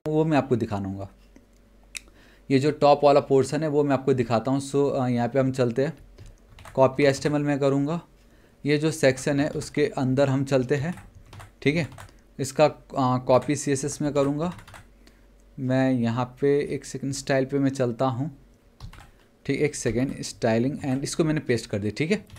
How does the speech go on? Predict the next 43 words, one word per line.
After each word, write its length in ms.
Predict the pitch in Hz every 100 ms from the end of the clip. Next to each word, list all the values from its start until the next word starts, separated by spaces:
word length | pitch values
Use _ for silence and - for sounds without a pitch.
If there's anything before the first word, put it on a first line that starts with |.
| - - - - 170
अब 160 | 190
होगा 340 | 185 143 147 202
ये 320 | 170 151 214
कि 180 | 220 214
मुझे 280 | 165 165
मेरा 220 | 175 180 180
जो 140 | 190
कॉन्टैक्ट 460 | 190 143 143 170 -
सेक्शन 400 | - 139 - 170
है, 60 |
उसको 240 | 160 - 170
मुझे 220 | 160 170
पोजीशन 520 | 170 147 139 139 156
रिलेटिव 400 | 135 131 131 135
देना 320 | 120 113 117
ही 200 | 113 123
पड़ेगा। 640 | 123 107 104 107 104 117 - _ - - - - - -
मैं 160 | 135 139
अगर 220 | 139 147
डॉट 260 | 131 139 139
लिख 160 | 135 123
देता, 320 | 127 131 135
तो 140 | 135 131
अभी 120 | 117
तक 120 | 123 117
मिल 180 | 120
चुका 200 | 113 120
होता 200 | 117 113
मुझे। 300 | 110 107 135 143 -
जी 180 | 113 113
हाँ, 140 | 110
इस 120 | 104
तरीके 220 | - 110 113
से। 220 | - 160 - - - _ _ - 123
And 280 | 117 117
let's 360 | 117 123 131 -
go 80 | 147
with 240 | 143 139
the 120 | 139 131 -
position 480 | 135 123 120 120 147
and 280 | 135 117 117
then 140 | 123
relative। 560 | 113 110 110 - 117 107